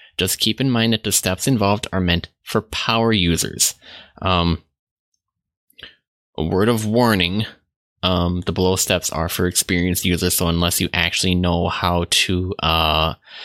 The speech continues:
edit the computer and not break it, uh, handle with care. Um,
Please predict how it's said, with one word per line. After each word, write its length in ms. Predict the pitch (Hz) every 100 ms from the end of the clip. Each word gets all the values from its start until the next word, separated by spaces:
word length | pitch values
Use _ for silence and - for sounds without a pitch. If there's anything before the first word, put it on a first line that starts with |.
| - - _ -
edit 280 | 87 90 -
the 80 |
computer 500 | 101 95 - 98 98 98
and 120 | 90
not 200 | - -
break 300 | 80 80 -
it, 240 | 123 - - - - - - _ _ -
uh, 340 | 92 87 87 85 - _ -
handle 680 | - - 110 107 113 104 101
with 220 | 98 -
care. 520 | - 87 76 - - _ _ - _ _
Um, 720 | - 90 85 82 82 80 85